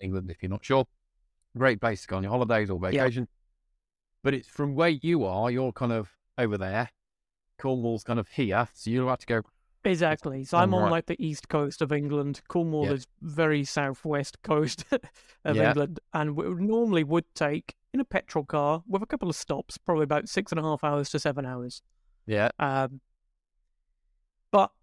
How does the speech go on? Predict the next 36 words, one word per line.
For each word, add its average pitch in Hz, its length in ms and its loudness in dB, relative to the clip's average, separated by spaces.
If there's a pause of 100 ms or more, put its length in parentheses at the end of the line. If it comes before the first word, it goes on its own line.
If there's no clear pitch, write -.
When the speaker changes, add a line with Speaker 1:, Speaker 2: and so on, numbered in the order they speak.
Speaker 2:
because 208 300 2
of 190 140 0
the 190 400 0
U 190 140 -2
K 170 180 2
infrastructure 165 580 -2
around 147 380 -2
chargers 165 760 0
and 165 80 -8
the 170 60 -8
fact - 200 -4
that - 80 -10
you - 40 -8
have 143 140 -10
to - 80 -20
queue 202 280 0
for 214 120 -2
them 220 420 2
and 156 100 -4
the 143 60 0
fact - 260 -2
that - 180 -6
half 165 240 -2
of - 60 -20
them 156 160 -2
are 139 60 -4
broken 175 500 0
by 180 120 4
the 160 60 2
time 151 260 0
you 143 60 -2
get 160 240 2
to - 80 -4
them 185 260 0
as 147 120 -6
well, 156 300 2